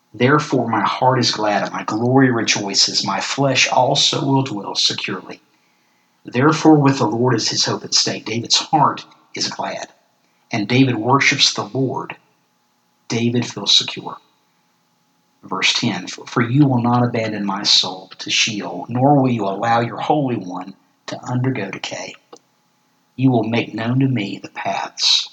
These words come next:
of life. In your presence is fullness of joy. In your right hand there are pleasures forever." In verse ten, David writes that the Lord will not abandon his soul,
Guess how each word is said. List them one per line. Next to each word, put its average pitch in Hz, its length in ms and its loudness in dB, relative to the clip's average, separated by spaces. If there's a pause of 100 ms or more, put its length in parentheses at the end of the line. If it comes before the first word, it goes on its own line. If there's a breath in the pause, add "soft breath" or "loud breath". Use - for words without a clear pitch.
(140)
of - 120 -20
life. - 360 -16 (880)
In 113 100 -4
your 107 120 -4
presence 127 560 -2
is - 120 2
fullness 143 460 0
of - 80 -8
joy. - 400 -4 (840)
In 127 120 4
your 120 180 4
right 131 380 2
hand 113 460 -6
there 104 160 -8
are - 120 -8
pleasures 104 960 -4
forever." - 420 -12 (1500)
In 123 100 0
verse 139 300 4
ten, 98 300 -4
David 131 340 2
writes 98 480 0
that - 160 -14
the 104 80 -6 (120)
Lord 117 220 -4
will 101 140 -6
not 101 440 -2
abandon 107 460 -4
his - 220 -6
soul, - 400 0